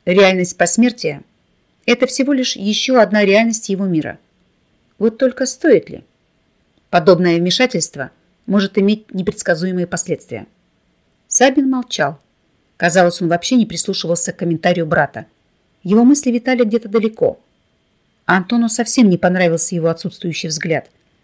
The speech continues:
застывшая напряженная поза и плотно сжатые губы. Явные признаки того, что его братец затеял какую-то аферу.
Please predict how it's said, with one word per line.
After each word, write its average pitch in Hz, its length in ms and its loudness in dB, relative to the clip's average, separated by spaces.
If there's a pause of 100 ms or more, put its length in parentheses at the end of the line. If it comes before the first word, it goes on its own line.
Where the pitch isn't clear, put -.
(240)
застывшая 170 580 -2
напряженная 160 500 -2
поза 196 460 -2 (360)
и 180 120 -2
плотно 185 440 -2
сжатые 165 400 -4
губы. 156 340 -10 (920)
Явные 170 480 2
признаки 165 420 -2
того, 240 520 2 (300)
что - 200 -4
его 247 140 4
братец 285 380 2
затеял 262 400 0
какую-то 254 400 -2
аферу. - 380 -6